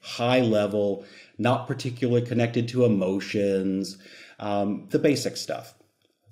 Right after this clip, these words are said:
Let them do that. But then push them a little bit farther. And one of the easiest ways to do that is to just ask why.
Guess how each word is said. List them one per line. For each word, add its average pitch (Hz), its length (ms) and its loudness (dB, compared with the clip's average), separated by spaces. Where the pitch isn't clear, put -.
Let 123 240 2
them 120 180 4
do 101 220 0
that. - 340 -12
But 120 160 0
then 175 460 6
push 180 260 -2
them 165 120 4
a - 20 4
little 123 200 2
bit 107 160 0
farther. - 640 -8
And 104 180 -2
one 117 100 4
of 117 120 2
the 120 120 2
easiest 151 440 0
ways 117 280 2
to 113 100 -12
do 101 260 -4
that 90 420 -2
is 104 540 -2
to 98 480 0
just 120 280 -2
ask 104 400 -4
why. 80 580 -6